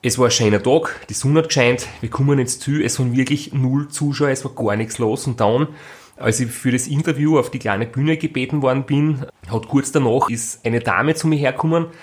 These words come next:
und hat mir um ein Foto gebeten. Und ich hab mir gedacht, naja,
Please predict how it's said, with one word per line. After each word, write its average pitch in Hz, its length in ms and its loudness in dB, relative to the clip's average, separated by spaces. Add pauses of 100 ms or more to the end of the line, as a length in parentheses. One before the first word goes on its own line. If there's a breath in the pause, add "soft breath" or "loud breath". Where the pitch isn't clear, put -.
(260 loud breath)
und 117 140 -8
hat 123 160 0
mir 135 60 2
um 139 60 2
ein 139 60 2
Foto 127 320 0
gebeten. 95 440 -4
Und - 100 -10
ich 107 80 -4
hab 123 40 -2
mir 131 80 -2
gedacht, - 360 -4
naja, 123 360 0